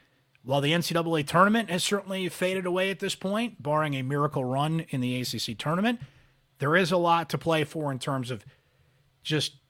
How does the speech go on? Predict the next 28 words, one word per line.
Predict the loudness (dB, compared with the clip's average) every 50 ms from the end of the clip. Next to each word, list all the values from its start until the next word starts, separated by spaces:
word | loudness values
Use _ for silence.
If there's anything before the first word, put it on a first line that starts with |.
| _ -6
getting | -2 -2 0 0 0 -2
big | 0 0 0 0
wins, | 0 -2 -2 0 0 -2 -2 -4 -4 -6 -2
showing | 0 0 2 2 2 0 0
what | 0 -2 -2 -2
you | -4 -4
can | -4 -4
do, | -2 0 0 0 2 2 2 0
in | 0 -2
some | -4 -2 -2 -2 -2
cases | -2 -2 -2 -2 -2 -4 -6
building | -6 -4 -2 -2 0 0 -2 -2
towards | -2 0 0 0 0 0
next | -2 -2 -2 -2 -4 -4
year, | -4 -2 -2 -2 -2
and | -4 -4 -8
in | -10
the | -10
case | -6 -4 -4 -4 -2 -4
of | -2 -2
other | -2 -2 -2
guys, | -2 0 0 2 2 0 -2
just | -4 -4 -2 0
showing | 0 0 0 -2 -4
what | -6 -8 -8
you | -6
can | -6 -6 -4
do | -4 -4 -4 -4 -6